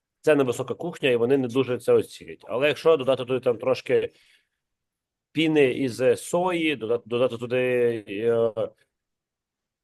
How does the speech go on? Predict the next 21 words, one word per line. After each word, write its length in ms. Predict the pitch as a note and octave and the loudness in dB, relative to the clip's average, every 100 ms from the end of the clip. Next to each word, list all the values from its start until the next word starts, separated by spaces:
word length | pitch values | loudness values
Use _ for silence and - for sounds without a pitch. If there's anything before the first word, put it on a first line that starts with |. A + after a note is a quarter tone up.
| _ _ _ | _ _ _
там, 140 | A2 G2 | -6 -2
піни 300 | - D3 C3 | 0 2 2
із 140 | A#2+ | 0
сметани, 440 | B2 B2 F#3 F3 | -4 2 4 4
наприклад, 400 | D3 B2+ C3+ B2 A#2 | 2 0 -2 0 -2
або 280 | A2 B2 B2 | -2 2 2
емульсію 640 | B2 D3 C3+ - B2+ A#2+ | 2 -2 -6 -6 -4 -4
із 100 | G2+ | -6
буряка, 760 | G#2+ A#2+ A#2 E3 E3 D#3 B2 A2 | 0 2 2 4 6 4 2 0
або 340 | G#2+ A#2+ B2 | 0 2 2
там 180 | A#2+ A2 | 0 -4
ще 180 | C3+ C3+ | -4 -4
якісь 280 | A#2 A2+ | -4 -6
речі 240 | B2 A2+ A2 | 0 0 0
поробити, 480 | C#3+ D3 G3+ G3 - | 0 2 2 0 -4
тоді, 340 | C3 F#3 G3 | -4 0 2
е, 240 | D#3+ B2+ C#3 | 4 2 2
ну, 80 | D3 | 0
вона 220 | C3+ D#3+ | 2 0
може 400 | A#2 B2 C#3 B2 | 0 0 0 -2
стати 680 | - A2 A2 A2 G2+ E2 | -4 -4 -2 -4 -6 -6